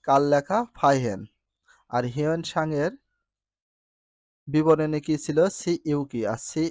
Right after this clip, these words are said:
ইউ কিউ কার লেখা? হিউয়েন সাংয়ের। অবশ্যই এগুলো লেখক এবং এগুলো গ্রন্থ বিবরণী। ঘ নাম্বার,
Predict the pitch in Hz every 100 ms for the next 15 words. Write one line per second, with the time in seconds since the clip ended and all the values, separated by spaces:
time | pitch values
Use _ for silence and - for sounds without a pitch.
0 | - 151 165 165 165 139 175 208 _ 143
1 | 143 143 143 190 262 - _ _ _ 143
2 | 135 117 120 110 95 - _ _ 127 139
3 | 151 - 151 139 147 156 131 123 160 170
4 | 139 143 220 233 _ 127 127 151 277 _
5 | - 131 127 127 143 139 131 117 107 101
6 | - _ _ _ _ _ _ _ _ _
7 | _ - 143 160 170 147 139